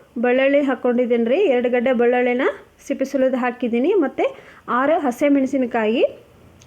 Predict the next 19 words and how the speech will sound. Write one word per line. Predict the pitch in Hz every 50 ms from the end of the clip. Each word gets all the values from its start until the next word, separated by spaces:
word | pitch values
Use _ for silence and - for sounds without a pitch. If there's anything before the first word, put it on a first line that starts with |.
| - - 247
ನೋಡಿ, | 240 240 320 359 311 254 - - - - - - - - - _ - 247
ಹಸಿಮೆಣಸಿನ್ಕಾಯಿ, | 233 - - 285 285 294 277 269 285 269 262 254 277 254 247 247 269 294 311 262 240
ಬೆಳ್ಳುಳ್ಳಿ, | 226 226 233 247 254 254 254 262 269 277 247 208 208
ಜೀರಿಗೆ, | 247 254 254 254 220 240 285 403 539 539 - - - _ - -
ಮತ್ತು | - 233 - 285 294 269
ಹಸೆ | 247 233 - 269 269 269 277
ಸೊಂಟೆ, | 277 254 247 233 285 330 320
ಸ್ವಲ್ಪ | - 254 240 240 240 - 269 302 370 - - - - - - - - - - - - - - - - - - - - -
ಕೊಬ್ಬರಿ, | 311 285 247 262 233 214 - - - - - - _ _ _ _ _ _ _ 262
ಇವಿಷ್ಟು | 269 269 269 - - 339 339 302
ನೀವು | 294 285 285 349 571 - - - - -
ಹಾಕಿ | 277 269 269 - 339 330 294
ಮಿಕ್ಸಿ | 277 285 - - 302 285 285
ಮಾಡ್ಕೋಬೇಕು. | 262 240 - - 247 226 233 226 226 - 320 480 659 640 - - - - - - - - - - 254
ಮಸಾಲ | 254 233 - 330 320 311 311 269 269
ಬೇಕೇ | 269 269 277 285 277 254
ಬೇಕು | 269 262 262 262 240
ಇದಕ್ಕೆ. | 220 240 233 - 294 339 381 339 269
ನೋಡಿ, | 254 240 277